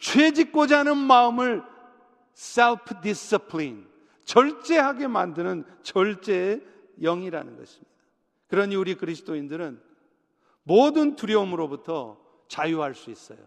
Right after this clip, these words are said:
무엇 때문에요? 내가 유격대원이기 때문에? 담력 훈련을 받아서? No.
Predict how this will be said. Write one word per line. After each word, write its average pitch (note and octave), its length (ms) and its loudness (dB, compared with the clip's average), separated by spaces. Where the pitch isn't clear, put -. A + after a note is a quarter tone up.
무엇 F3 240 -6
때문에요? F3 520 -6
내가 F3 440 0
유격대원이기 F#3+ 800 0
때문에? G3+ 400 -6
담력 G#3+ 420 2
훈련을 A3 320 0
받아서? G#3+ 560 0
No. D#3+ 380 -4